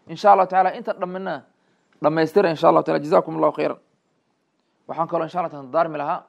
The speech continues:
wixii ballan oo la galay Ilaahay subhanahu wa ta'ala ha idin fududeeyo. Insha Allah waan idinka rajaynaynaa inaad fuli doontaan. In la fuliyo wixii ballan oo la galay. Intii awooddeenna ay la eg tahay, naf ay nagu jirto,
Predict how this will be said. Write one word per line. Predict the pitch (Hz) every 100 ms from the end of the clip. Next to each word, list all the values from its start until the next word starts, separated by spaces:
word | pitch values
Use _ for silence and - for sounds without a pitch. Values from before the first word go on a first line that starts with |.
| _ _ -
wixii | 156 165
ballan | 151 165 190
oo | 190
la | 156
galay | 143 147 147
Ilaahay | 156 185 190
subhanahu | 170 175
wa |
ta'ala | 160 156
ha |
idin | 147 165
fududeeyo. | 147 147 127 127 - _ _ 113 123 - - - - -
Insha | 135 196
Allah | 185 175
waan | 175
idinka | 165 160
rajaynaynaa | 214 190 156 185 175 151 180 - - _ - _ -
inaad | 165 156
fuli | 165 185
doontaan. | 160 139 139 117 _ _ _ _ _ _ _
In | 165 185
la |
fuliyo | 180 185 185 190 196 190 -
wixii | - 160
ballan | 147 175 165
oo | 151
la | 139
galay. | 131 135 - _ _ _ _ _ _ _ _ _
Intii | 135 175
awooddeenna | 165 180 202 175 170 147
ay | 147
la | 185
eg | 185 185
tahay, | 185 190
naf | 160 175
ay | 170
nagu | 170 175 214
jirto, | 185 - 139